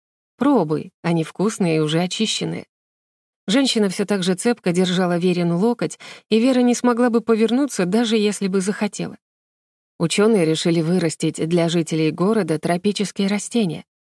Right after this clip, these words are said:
говорила незнакомка мелодичным голосом.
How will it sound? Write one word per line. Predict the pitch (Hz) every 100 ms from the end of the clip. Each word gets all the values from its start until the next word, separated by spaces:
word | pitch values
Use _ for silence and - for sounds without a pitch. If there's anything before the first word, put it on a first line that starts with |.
| _
говорила | 180 196 190 170
незнакомка | 170 170 175 175 247 226 180
мелодичным | 175 170 185 - 196
голосом. | 180 147 - -